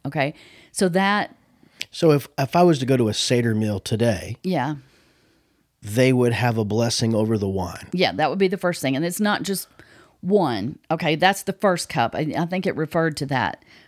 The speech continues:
Speaker 1: Re-, w-, there's more than one cup of wine in the Seder meal. So the traditional first cup would be a blessing. And so that would be that first blessing that Jesus says.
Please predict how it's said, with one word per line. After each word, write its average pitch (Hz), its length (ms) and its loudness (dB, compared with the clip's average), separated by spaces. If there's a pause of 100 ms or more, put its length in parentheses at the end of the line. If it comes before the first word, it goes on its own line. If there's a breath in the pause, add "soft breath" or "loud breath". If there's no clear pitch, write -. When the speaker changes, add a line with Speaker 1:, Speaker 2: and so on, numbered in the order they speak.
(140)
Speaker 1:
Re-, 175 160 2 (520)
w-, 170 380 -4
there's 175 240 0
more 208 240 2
than 175 220 0
one 175 180 0
cup 160 180 -2
of 147 140 -6
wine 131 240 0
in 117 80 0
the 135 80 -2
Seder 110 280 -4
meal. - 260 -6
So 175 160 2
the 170 120 0
traditional 190 640 -2 (280 loud breath)
first 196 320 2
cup 160 220 0
would 156 120 -2
be 147 140 -2
a 147 60 -2
blessing. 131 500 -2
And 131 120 -2
so - 40 -14
that 143 160 0
would 131 80 -4
be 151 100 -2
that 135 200 -4
first 147 280 -4
blessing 131 360 -4
that 92 120 -8
Jesus 131 320 -8
says. 69 300 -6